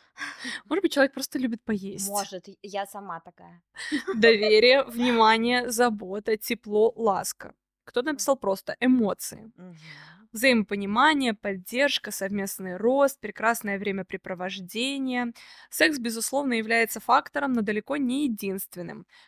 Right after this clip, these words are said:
Speaker 1: В общем, если мы говорим про серьезный настрой, то нужна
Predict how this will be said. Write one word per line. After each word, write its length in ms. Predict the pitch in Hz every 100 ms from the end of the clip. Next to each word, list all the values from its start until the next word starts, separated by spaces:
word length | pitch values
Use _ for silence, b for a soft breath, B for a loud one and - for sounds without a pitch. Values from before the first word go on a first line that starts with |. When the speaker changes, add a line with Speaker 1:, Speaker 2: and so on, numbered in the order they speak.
| _
Speaker 1:
В 140 | 196
общем, 520 | 240 370 - - 349 339
если 380 | 240 285 -
мы 140 | 226 226
говорим 440 | 214 208 214 214
про 120 | 196
серьезный 640 | 196 220 208 214 202 196 214
настрой, 520 | 214 - - 302 339
то 140 | 220
нужна 520 | 208 196 208 226 311